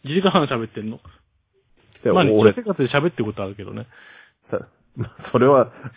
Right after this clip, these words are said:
Speaker 2: それは思いっきりあの、なんだろう、面白くもないことだよね。基本的に日常生活で一時間半喋ってることはね。
Speaker 1: <laughs>
Speaker 2: 単純にね。
Speaker 1: え、面白いことが必要なの？一時間半も。
Speaker 2: 面白いことが必要でしょ、基本的に。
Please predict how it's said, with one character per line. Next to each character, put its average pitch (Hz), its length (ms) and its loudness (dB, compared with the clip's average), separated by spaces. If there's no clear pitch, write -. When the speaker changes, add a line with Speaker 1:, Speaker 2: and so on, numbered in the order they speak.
Speaker 2:
そ 170 60 -6
れ 196 60 -2
は 175 60 0
思 160 120 0
い - 20 -2
っ - 40 -16
き 165 80 -6
り 147 60 4
あ 131 100 4
の、 120 360 2
な 110 160 0
ん 92 40 -2
だ - 60 -8
ろ - 80 -4
う、 110 40 0
面 170 140 2
白 285 140 0
く - 80 -4
も 98 80 -2
な 98 100 -4
い 87 60 -8
こ 85 120 -14
と - 80 -20
だ - 120 -20
よ - 80 -20
ね。 123 160 -14
基 - 40 -16
本 87 120 -10
的 - 80 -12
に 110 120 -2
日 120 60 -6
常 135 160 6
生 123 80 0
活 98 120 -4
で 87 60 -8
一 - 100 -12
時 104 120 -6
間 95 80 -8
半 95 120 -4
喋 78 100 -12
っ 87 60 -18
て - 100 -16
る - 100 -20
こ - 60 -20
と - 80 -20
は - 140 -16
ね。 175 80 -16
Speaker 1:
<laughs> - 680 -20
Speaker 2:
単 104 140 -2
純 101 140 -8
に 104 60 -10
ね。 95 120 -8
Speaker 1:
え、 165 80 -4
面 160 220 0
白 226 120 2
い - 20 4
こ 139 80 -2
と 107 80 -4
が 101 80 -4
必 - 120 -10
要 117 80 -2
な 104 80 -6
の？ 123 140 -12
一 - 120 -20
時 117 80 -10
間 107 160 -4
半 - 80 -8
も。 139 80 0
Speaker 2:
面 147 60 0
白 101 100 4
い - 40 2
こ - 80 -8
と 120 60 2
が 87 80 2
必 - 160 -14
要 123 80 4
で 92 100 -2
し - 60 -12
ょ、 - 60 -12
基 - 60 -20
本 90 120 -12
的 - 120 -18
に。 156 140 -18